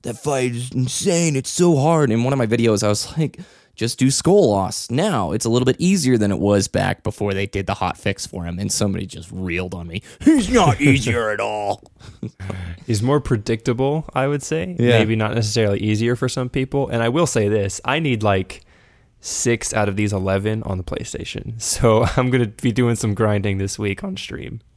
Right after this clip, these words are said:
Speaker 1: Nice. Oh, yeah, you could get that as well. I think it looks great. And some people were upset that you had to own both D L Cs in order to get this, but,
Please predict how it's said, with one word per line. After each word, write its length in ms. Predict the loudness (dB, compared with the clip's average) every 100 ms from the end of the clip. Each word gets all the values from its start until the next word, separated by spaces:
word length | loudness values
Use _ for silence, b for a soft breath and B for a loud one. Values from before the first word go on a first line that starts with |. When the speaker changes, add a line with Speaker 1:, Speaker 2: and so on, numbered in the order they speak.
| _
Speaker 1:
Nice. 520 | -2 0 0 -2 -6 -12 _
Oh, 140 | 0 2
yeah, 200 | 2 0
you 160 | -2
could 140 | -2 -2
get 160 | -2
that 140 | -2 -4
as 160 | -4
well. 140 | -6 -4
I 80 | -4
think 200 | 0 0
it 60 |
looks 240 | 2 2 0
great. 340 | 0 2 0 0
And 300 | 2 0 -2 B B B B B
some 240 | -4 0
people 260 | 0 2 2
were 100 | 2
upset 360 | 2 2 2 0
that 100 | -4
you 60 | -2
had 120 | 0
to 100 | 0
own 220 | 2 2
both 240 | 2 0 2
D 120 | 2
L 100 | 2
Cs 320 | 2 2 2
in 80 | 0
order 200 | 0 0
to 120 | -2
get 240 | 0 0 2
this, 220 | 0 2
but, 240 | 0 0